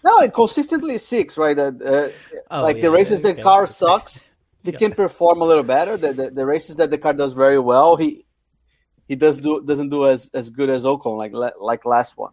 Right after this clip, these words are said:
Speaker 1: right? Uh, a-, and Ocon is the, the complete opposite. Uh, when the car sucks, sucks. When the car does well, he does well. You know,
Speaker 2: Yeah.
Speaker 1: so because of this variation, he always,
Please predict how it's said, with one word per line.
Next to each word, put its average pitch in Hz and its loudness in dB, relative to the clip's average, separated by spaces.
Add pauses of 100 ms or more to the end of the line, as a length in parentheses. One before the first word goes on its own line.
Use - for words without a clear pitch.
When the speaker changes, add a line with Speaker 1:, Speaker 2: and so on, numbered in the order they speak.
Speaker 1:
right? 117 -6 (540)
Uh, 123 4
a-, - -10
and 151 0
Ocon 165 2
is 123 -2
the, 127 2
the 123 -4
complete 143 -2
opposite. 120 0 (140)
Uh, 120 -8
when 131 -6
the 135 -2
car 143 2
sucks, - -2
sucks. - -2
When 127 -8
the 123 -4
car 135 0
does 135 -4
well, 123 2
he 131 -6
does 120 -4
well. 113 -10 (360)
You 117 -6
know, 123 2
Speaker 2:
Yeah. 117 -4
Speaker 1:
so 127 2 (180)
because 156 2
of 160 -2
this 156 -2
variation, 151 0
he 139 -4
always, 147 2